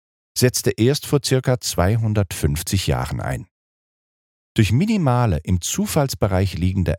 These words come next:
Änderungen der äußeren Bedingungen hätte es durchaus sein können, dass der Homo sapiens noch immer keinen Ackerbau,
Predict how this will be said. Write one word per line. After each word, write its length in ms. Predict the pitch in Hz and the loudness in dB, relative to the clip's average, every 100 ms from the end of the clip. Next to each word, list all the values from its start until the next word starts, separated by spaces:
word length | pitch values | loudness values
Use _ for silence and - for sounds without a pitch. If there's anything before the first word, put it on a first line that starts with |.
| - | 0
Änderungen 640 | 95 110 71 67 78 98 | 0 2 -2 0 0 0
der 160 | 71 - | -2 -2
äußeren 420 | 73 87 82 78 | 0 0 -2 -2
Bedingungen 680 | 71 67 82 82 98 117 135 _ _ _ _ _ - | -4 -2 0 2 2 0 -4 _ _ _ _ _ 0
hätte 220 | 117 - | 0 0
es 180 | - - | -2 0
durchaus 520 | 131 190 - 117 95 | 0 0 0 0 0
sein 300 | 80 71 85 | 0 0 0
können, 440 | 92 98 120 180 165 | 0 0 0 -4 -2
dass 180 | 92 85 | -2 0
der 220 | 87 73 | -2 0
Homo 260 | 80 78 67 | 0 0 -2
sapiens 720 | 69 69 76 117 135 - - _ | -2 -4 -2 -2 -2 -4 -10 _
noch 200 | 101 101 - | 0 0 0
immer 280 | 175 214 151 | -2 0 -2
keinen 400 | - 80 73 69 | -2 -2 -2 -4
Ackerbau, 640 | 76 78 73 67 60 50 | -6 -4 -4 -2 -4 -6